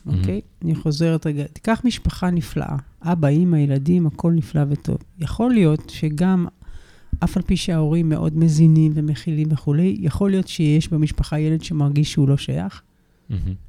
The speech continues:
Speaker 2: נכון? בטח בגיל ההתבגרות.
Speaker 1: בטח.
Speaker 2: נכון? אז זה לא בהכרח קשור למה שיש בעולם.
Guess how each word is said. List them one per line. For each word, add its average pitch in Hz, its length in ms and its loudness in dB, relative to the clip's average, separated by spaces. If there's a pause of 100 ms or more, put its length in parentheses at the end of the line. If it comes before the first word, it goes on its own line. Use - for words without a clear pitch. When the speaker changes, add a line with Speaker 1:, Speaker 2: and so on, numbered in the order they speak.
(140)
Speaker 2:
נכון? 190 400 -4
בטח 143 280 -6
בגיל 143 240 -4
ההתבגרות. 147 540 0 (380)
Speaker 1:
בטח. 101 300 -6 (220)
Speaker 2:
נכון? 190 220 -8 (580)
אז 156 340 -4
זה 180 320 -4
לא 220 140 4
בהכרח 240 400 0
קשור 233 500 0
למה 156 420 4
שיש 151 220 -2
בעולם. 131 440 0